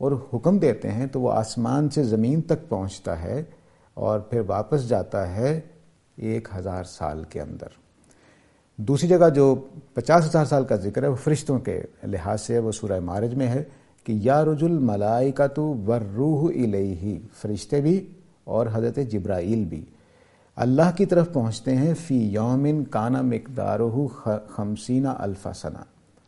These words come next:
वो एक कितने दिन में बड़े में अल्लाह के हजूर पहुँचते हैं कि पचास हज़ार साल गुजर जाते हैं।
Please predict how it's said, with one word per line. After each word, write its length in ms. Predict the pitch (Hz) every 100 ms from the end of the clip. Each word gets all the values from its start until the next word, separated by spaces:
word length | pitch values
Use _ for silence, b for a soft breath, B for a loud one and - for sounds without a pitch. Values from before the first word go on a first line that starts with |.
| b 113
वो 100 | 120
एक 200 | 120 123
कितने 420 | 123 - 165 170
दिन 240 | 117 127
में 240 | 113 107 90
बड़े 200 | 101 101
में 400 | 92 104 139 156 b b 117
अल्लाह 320 | 110 127 127
के 140 | 131
हजूर 300 | 107 95 104
पहुँचते 440 | 95 95 92 - 107
हैं 200 | 110 120
कि 80 | 117
पचास 480 | - 104 113 117 110
हज़ार 260 | 104 95 98
साल 280 | - 95 90
गुजर 260 | 87 85
जाते 320 | 85 - -
हैं। 200 | - _